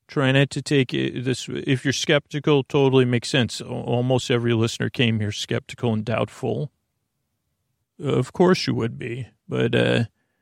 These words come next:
I'm really glad you're here, and I really hope I can help you fall asleep. I work very hard on the show. I yearn and I strive, uh,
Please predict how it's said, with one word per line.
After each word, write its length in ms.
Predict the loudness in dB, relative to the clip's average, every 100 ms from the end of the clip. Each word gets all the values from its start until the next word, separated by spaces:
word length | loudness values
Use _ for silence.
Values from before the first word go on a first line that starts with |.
| _ _ -2
I'm 220 | 0 4
really 240 | 4 4
glad 340 | 4 4 4 4
you're 100 | 0
here, 520 | 0 -4 -4 -8 -6
and 140 | 0 2
I 40 |
really 380 | 2 4 6 6
hope 180 | 6 4
I 120 | 2
can 100 | 2
help 160 | 0 -2
you 80 |
fall 260 | -4 -2 -4
asleep. 300 | -2 -2 0
I 60 | 2
work 260 | 2 2
very 540 | -2 -2 4 6 6 6
hard 260 | 4 4
on 160 | 4 2
the 80 | -2
show. 360 | 0 2 2
I 80 | 2
yearn 500 | 0 0 2 4 4
and 120 | 2
I 80 | 0
strive, 720 | -2 -4 -6 -6 -8 -10 -6
uh, 320 | -4 -2 -4